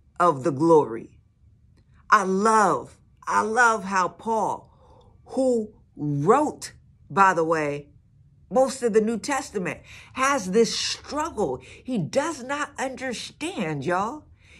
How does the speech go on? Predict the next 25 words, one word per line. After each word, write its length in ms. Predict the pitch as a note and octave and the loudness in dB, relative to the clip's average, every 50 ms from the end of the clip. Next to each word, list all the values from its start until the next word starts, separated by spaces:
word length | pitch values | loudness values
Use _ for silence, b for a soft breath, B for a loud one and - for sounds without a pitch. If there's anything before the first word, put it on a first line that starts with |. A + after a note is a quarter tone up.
| b b | b b
He 180 | b - D#4 A#3 | b 0 0 2
don't 400 | F3+ C4+ C#4 D4 C#4+ B3 G3 D3+ | 2 2 2 2 0 -2 -4 -4
get 220 | G#3+ D#4 F#4+ G4 | -4 -4 -2 0
it. 320 | D#4 F3+ C3+ - - - - _ _ _ _ _ _ _ _ _ _ _ _ _ _ _ _ _ _ _ _ _ _ _ _ _ _ _ | 0 0 -2 -2 -6 -12 -20 _ _ _ _ _ _ _ _ _ _ _ _ _ _ _ _ _ _ _ _ _ _ _ _ _ _ _
He's 200 | C4 D4 B3 A#3+ | -4 -4 0 2
like, 260 | C4 B3 B3 - - | 2 2 2 2 2
"I 100 | A#3 C4+ | 4 4
love 580 | B3 A#3 A#3 B3+ C#4+ D#4+ F#4+ F#4 D4+ B3+ G#3 F#3+ | 4 2 0 -2 0 2 2 2 0 0 0 2
the 100 | G#3+ F#3 | 2 2
law. 480 | E3 E3 E3+ D#3 C3 A#2 A#2 G#2 - _ _ _ _ - _ _ _ _ _ _ _ _ _ _ _ _ _ _ _ _ _ _ _ _ _ _ _ _ _ _ _ _ _ _ _ _ _ _ B B B B B B B B | 2 0 0 0 -2 -2 -6 -10 -16 _ _ _ _ -20 _ _ _ _ _ _ _ _ _ _ _ _ _ _ _ _ _ _ _ _ _ _ _ _ _ _ _ _ _ _ _ _ _ _ B B B B B B B B
But 260 | C3 - A3 - G3+ | 2 4 4 4 4
what 220 | F#3 G#3+ D4+ F4 | 0 -2 -2 -2
is 160 | F4+ E4+ A3 F#3 | -2 -4 -4 -4
going 340 | F#3 A#3+ C4+ C#4 C4+ A3+ | -2 -2 -2 -2 -2 -4
on 360 | - - C#4 E4 A4 G#4+ D#4+ A#3 | -4 -4 -2 -2 -2 -2 -2 -2
here? 300 | G#3+ G#3 E3+ D3 - - | 0 2 2 2 2 0
I'm 220 | - A#3 A3+ A3 | -2 -2 -2 -2
realizing 640 | A#3 C#4 D#4+ F#4+ E4+ B3+ A3 G#3 F#3+ F3+ G#3+ G3 F#3+ | -4 -6 -6 -4 -2 -2 -2 -2 -2 -2 -2 -2 -2
there's 240 | A3+ B3+ B3 F3 D#3 | -4 -4 -4 -4 -4
another 440 | F3+ D3 D3 F3 C#4 D#4+ - G3+ E3+ | -6 -8 -6 -8 -8 -8 -6 -6 -6
law 340 | D#3+ E3+ F#3 F3+ E3 D#3 D#3 | -4 -2 -2 -2 -2 -2 -4
that's 360 | C#3+ D#3+ D#3+ D#3+ D3+ - - | -4 -6 -6 -6 -8 -10 -10
in 240 | - F#3+ F3+ E3 D#3+ | -8 -8 -6 -6 -6
my 220 | D#3+ D#3+ D3+ D3+ | -6 -4 -4 -4
members. 840 | D3 D3+ F3 A3+ D#4 F4 F4+ D4+ A3+ E3+ D3 B2 A#2 A2+ - - | -6 -8 -10 -10 -10 -10 -6 -2 0 0 0 0 -4 -10 -16 -20